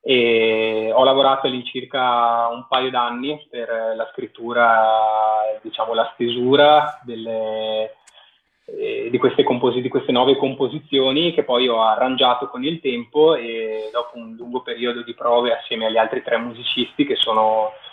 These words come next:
Raul Catalano alla batteria e Giovanni Mancuso al pianoforte e Alberto Colodella al clarinetto basso,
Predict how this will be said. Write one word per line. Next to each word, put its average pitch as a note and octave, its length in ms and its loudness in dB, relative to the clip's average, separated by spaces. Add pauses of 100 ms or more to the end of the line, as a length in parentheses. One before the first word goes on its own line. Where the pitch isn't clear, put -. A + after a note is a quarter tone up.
(140)
Raul B2+ 300 6
Catalano B2 580 2
alla A#2+ 140 0
batteria A#2 760 -4 (360)
e A2 360 -4
Giovanni B2 320 2
Mancuso B2+ 480 -2
al A#2 80 -2
pianoforte B2 680 0
e B2 100 -6
Alberto A#2+ 380 -2
Colodella A#2+ 420 0
al A#2 80 -2
clarinetto A#2+ 520 -2
basso, C3+ 640 0